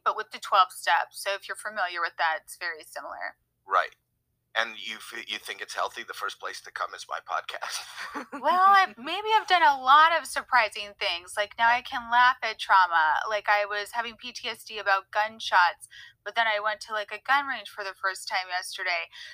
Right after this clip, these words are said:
Speaker 1: There's been some really weird things, and now I'm just like, I wanna do stand-up comedy when I
Speaker 2: I
Speaker 1: was
Speaker 2: read
Speaker 1: so
Speaker 2: that.
Speaker 1: fearful of people. So I think that's just the power of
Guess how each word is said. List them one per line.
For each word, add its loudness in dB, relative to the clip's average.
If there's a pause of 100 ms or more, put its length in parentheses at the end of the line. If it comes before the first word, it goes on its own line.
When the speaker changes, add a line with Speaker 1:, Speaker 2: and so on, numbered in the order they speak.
Speaker 1:
There's -2
been -2
some -4 (120)
really -2
weird -6
things, -6
and -6
now 4
I'm 4
just -6
like, 2 (120)
I 4
wanna 0
do -10
stand-up -4
comedy 2
when 2
I 6
Speaker 2:
I 0
Speaker 1:
was -6
Speaker 2:
read -2
Speaker 1:
so 0
Speaker 2:
that. -6
Speaker 1:
fearful 0 (120)
of 0
people. -2 (400)
So -2 (220)
I 0
think -6
that's 2
just -8
the -4
power 6 (120)
of 4